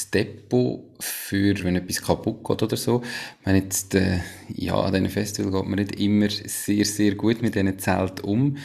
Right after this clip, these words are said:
Wie geht ihr mit dem um, wenn etwas kaputt geht? Also wenn es mal einen Riss hat, wenn mal eine Stange gebrochen ist, ich weiss nicht genau, wie die Zelte aufgebaut sind.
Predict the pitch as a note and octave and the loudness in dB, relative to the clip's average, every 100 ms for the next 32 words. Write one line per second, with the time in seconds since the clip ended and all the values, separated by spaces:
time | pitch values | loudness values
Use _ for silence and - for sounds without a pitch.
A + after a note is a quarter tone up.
0 | - - - - - G2 G2 F#2+ G2+ D3 | -14 -18 -20 -16 -4 0 2 4 2 4
1 | E3 D3 C#3 - B2+ B2+ C3 B2 A#2 A#2 | 2 2 0 2 2 4 2 4 2 2
2 | G2+ F#2 F#2 F#2+ F#2+ - F2+ G2+ G2+ - | 2 2 2 -2 -4 0 0 0 -2 2
3 | G2+ F2 F2+ F2 F2 F2+ F#2+ F#2+ G#2 G2 | 2 2 0 -2 0 0 2 2 2 0
4 | - G2 F#2 F#2 F#2 G#2 G2+ F#2+ F#2+ G2+ | 0 0 2 0 2 0 0 0 2 0
5 | G2+ G2 G2 G2+ G2 G2 - - F#2 - | 0 0 0 -2 -2 -2 -4 0 0 0
6 | G2 G2 F#2+ F#2+ - F#2+ F#2+ G2 G#2 - | -4 -4 -4 -4 -2 0 0 -2 -4 0
7 | G2 - G2+ F#2+ | 0 0 0 0